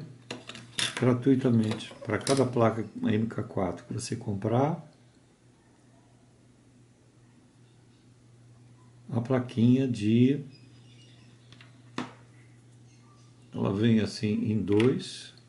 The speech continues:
clipe, né? Mas você pode separá-la pra fazer três. Aqui você tem que lixar com a lixa duzentos e vinte. Essa lixa vermelha de massa de parede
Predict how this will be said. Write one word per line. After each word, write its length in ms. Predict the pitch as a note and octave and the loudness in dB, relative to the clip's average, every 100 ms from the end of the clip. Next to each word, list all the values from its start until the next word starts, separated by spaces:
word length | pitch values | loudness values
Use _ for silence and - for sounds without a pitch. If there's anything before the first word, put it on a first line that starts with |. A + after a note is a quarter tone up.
| _ _ _ _ - _ _ _ _ _ _ | _ _ _ _ -20 _ _ _ _ _ _
clipe, 360 | - A#2 C3 A#2 | -10 -2 -2 0
né? 260 | G2 C3 D#3 - - - _ _ _ _ _ _ _ - - - - _ - _ _ _ - - | 0 0 -2 -8 -20 -20 _ _ _ _ _ _ _ -12 -12 -14 -20 _ -20 _ _ _ -20 -10
Mas 280 | A#2+ G2+ G2+ | -6 -6 -8
você 160 | A#2+ | -8
pode 340 | - G#2+ G2 - | -4 0 0 0
separá-la 800 | G#2 - F#2 E2+ F2+ A2 C#3+ F#3 - - - - - - - - - | -8 -2 -2 -2 -2 -2 -2 -4 -10 -20 -20 -20 -20 -20 -20 -20 -16
pra 100 | - | -14
fazer 360 | - F#2+ F#2 | -10 -6 -6
três. 640 | F2+ - G#2 B2+ D3+ - - | -6 -2 0 0 -2 -8 -16
Aqui 140 | - | -12
você 100 | A#2 | -8
tem 160 | G2+ A2+ | -6 -4
que 120 | - | -4
lixar 500 | G2 F#2+ - A2 A#2+ | -4 -4 -4 -2 -2
com 140 | A#2+ A2 | -2 -4
a 20 | |
lixa 260 | G#2+ A2+ | -2 0
duzentos 380 | G#2+ F#2+ G#2+ G2+ | -2 -2 -2 -2
e 40 | G2 | -4
vinte. 540 | F2 F#2+ B2 A#2+ - - - - - - - - - - | -4 -2 -4 -6 -14 -20 -20 -20 -20 -20 -20 -20 -20 -6
Essa 220 | B2 C3 | -2 2
lixa 260 | A#2 B2 B2 | 2 2 0
vermelha 540 | G#2+ F#2 G2 A#2 A#2 | 0 -2 0 2 0
de 100 | F#2+ | -2
massa 380 | F#2 F#2+ G2 G2 | -4 -4 -4 -8
de 80 | - | -10
parede 640 | - F2+ F#2+ A2+ B2+ - | -10 -6 -2 -2 -4 -10